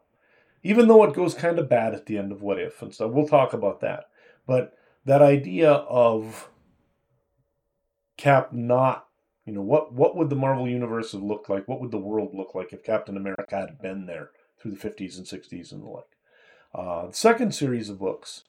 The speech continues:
is called Avengers Endgame Prelude. And since we're coming to the end of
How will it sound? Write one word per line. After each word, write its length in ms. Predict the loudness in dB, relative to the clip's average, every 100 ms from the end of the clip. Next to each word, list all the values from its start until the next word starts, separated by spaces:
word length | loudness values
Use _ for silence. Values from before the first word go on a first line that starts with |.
| _ _ _ _
is 180 | -6 -6
called 360 | 0 4 6 4
Avengers 640 | 0 0 2 0 0 -2
Endgame 640 | -4 -4 -2 -2 -4 -6
Prelude. 560 | -6 -4 -2 -2 -6 -8 _ _ _
And 140 | -16
since 180 | -14 -10
we're 120 | -10
coming 460 | -10 -4 0 0 0
to 100 | -2
the 180 | -4 -2
end 300 | -2 0 -2
of 540 | 0 4 4 2 -8